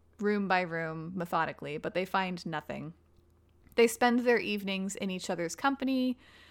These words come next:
and Toby makes sure that they take breaks to keep the wider world in view so they don't get sucked into a treasure hunt that might be a wild goose chase.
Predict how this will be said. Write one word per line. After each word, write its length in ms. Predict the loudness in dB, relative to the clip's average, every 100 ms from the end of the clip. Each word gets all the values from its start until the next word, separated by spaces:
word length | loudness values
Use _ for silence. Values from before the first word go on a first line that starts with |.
| -20 -2
and 180 | 2 2
Toby 300 | 4 2 4
makes 260 | 2 2 0
sure 240 | 2 2
that 140 | 0 -2
they 100 | -2
take 260 | -2 -4
breaks 440 | 0 -2 -2 -6 -6
to 100 | -6
keep 220 | -6 -4
the 100 | -2
wider 320 | 0 0 -2
world 260 | -2 -4 -4
in 120 | -4
view 280 | -2 0 0
so 140 | -2
they 100 | -2
don't 160 | -2 -2
get 140 | -2
sucked 240 | -2 -2
into 200 | -4 -4
a 40 | -4
treasure 320 | -2 -4 -4
hunt 240 | -6 -4
that 140 | -4 -2
might 180 | -4 -4
be 300 | -6 -6 -6
a 160 | -6
wild 320 | -4 -4 -6 -10
goose 160 | -10
chase. 340 | -10 -8 -10